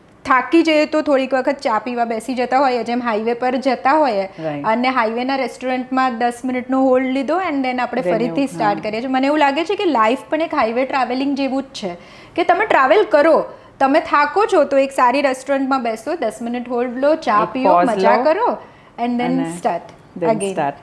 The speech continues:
Speaker 2: આમાં બી હું એક incident કહીશ કે મારું જ્યારે Speedy વેલીનું થયું ને, તો મારો
Speaker 1: હા.
Speaker 2: બી આવો સેમ incident હતો કે, અમ, હું પ્ર-, અત્યારે practice કરતી હતી,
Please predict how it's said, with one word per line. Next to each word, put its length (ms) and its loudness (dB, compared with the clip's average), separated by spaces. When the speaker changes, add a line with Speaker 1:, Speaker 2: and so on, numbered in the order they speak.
Speaker 2:
આમાં 280 2
બી 100 0
હું 140 2
એક 180 -2
incident 560 -4
કહીશ 400 0
કે 240 0
મારું 240 0
જ્યારે 220 2
Speedy 420 -4
વેલીનું 800 0
થયું 360 0
ને, 100 -2
તો 160 -2
મારો 280 0
Speaker 1:
હા. 60 -2
Speaker 2:
બી 120 2
આવો 220 2
સેમ 360 -4
incident 440 -4
હતો 220 -2
કે, 220 0
અમ, 600 2
હું 600 -2
પ્ર-, 100 2
અત્યારે 280 2
practice 500 -2
કરતી 240 -2
હતી, 180 -8